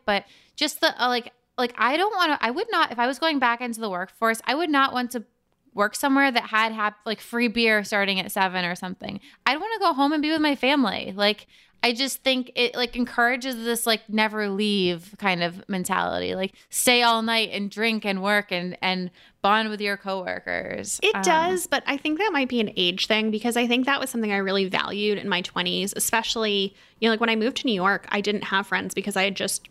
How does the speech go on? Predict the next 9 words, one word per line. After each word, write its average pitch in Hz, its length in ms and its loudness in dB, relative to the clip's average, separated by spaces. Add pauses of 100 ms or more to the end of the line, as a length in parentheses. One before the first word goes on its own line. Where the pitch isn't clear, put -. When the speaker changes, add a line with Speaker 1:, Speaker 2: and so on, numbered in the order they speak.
Speaker 2:
moved 214 260 4
here 196 140 2
from 196 160 -4
another - 180 0
city. 220 380 2
So, 240 180 2
like, 190 220 2
having 208 640 -2 (640)
that 202 420 0